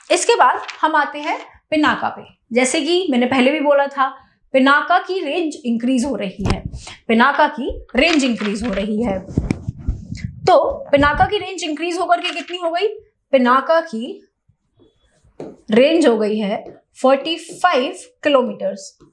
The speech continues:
और पिनाका है क्या? तो पिनाका is a multi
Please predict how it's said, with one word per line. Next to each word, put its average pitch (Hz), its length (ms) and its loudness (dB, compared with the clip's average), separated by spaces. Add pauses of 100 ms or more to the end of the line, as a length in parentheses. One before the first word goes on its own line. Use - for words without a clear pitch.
(140)
और 202 120 2
पिनाका 220 400 2
है 202 260 -4
क्या? 339 360 2 (720)
तो 220 200 4
पिनाका 294 680 0
is 233 240 -6
a 190 240 -6 (1700)
multi 233 680 4